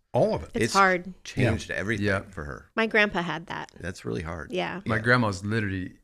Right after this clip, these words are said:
Speaker 4: experiencing that right now as she's
Speaker 3: Yeah.
Speaker 4: in a nursing home. She's ninety-two, and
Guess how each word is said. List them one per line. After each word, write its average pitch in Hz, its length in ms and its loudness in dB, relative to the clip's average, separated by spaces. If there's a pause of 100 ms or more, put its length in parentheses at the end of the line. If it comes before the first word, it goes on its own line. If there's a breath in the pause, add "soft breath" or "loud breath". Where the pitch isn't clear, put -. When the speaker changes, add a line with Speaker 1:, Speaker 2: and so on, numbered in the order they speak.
(200)
Speaker 4:
experiencing 104 720 -4
that 85 360 -6
right 98 180 -2
now 90 280 -2
as 95 100 -6
she's 98 160 -4
Speaker 3:
Yeah. - 100 -2
Speaker 4:
in 101 80 -2
a 95 60 -2
nursing 101 320 -4
home. 92 80 -6
She's 98 200 -8
ninety-two, 98 760 -4
and 90 180 -8